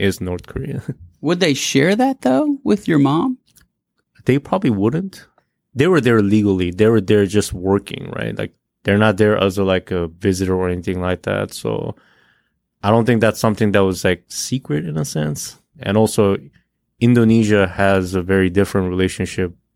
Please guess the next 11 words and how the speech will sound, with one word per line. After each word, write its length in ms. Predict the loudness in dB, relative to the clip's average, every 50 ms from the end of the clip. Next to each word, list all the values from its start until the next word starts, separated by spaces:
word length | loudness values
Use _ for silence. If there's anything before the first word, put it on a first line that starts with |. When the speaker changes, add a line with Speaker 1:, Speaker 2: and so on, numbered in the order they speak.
| _
Speaker 1:
with 420 | -10 -2 2 2 2 2 0 -4 -6
South 260 | -2 0 0 0 0
Korea 220 | 0 0 0 0 0
versus 420 | -2 -4 -4 -4 -6 -8 -8 -8
North 240 | -10 -10 -10 -10 -8
Korea. 300 | -6 -4 -4 -4 -4 -6
So 360 | -8 -6 -4 -2 -2 -2 -2
Speaker 2:
Mm-hmm. 240 | -2 -2 -4 -4 -6 -8 -10 _ _ _
Speaker 1:
it's 200 | -2 0 0 2
not 240 | 2 0 0 0 -2 -8 -18 -20 _ _ -4
as 560 | 0 2 2 2 2 2 0 -2 -4 -4 -6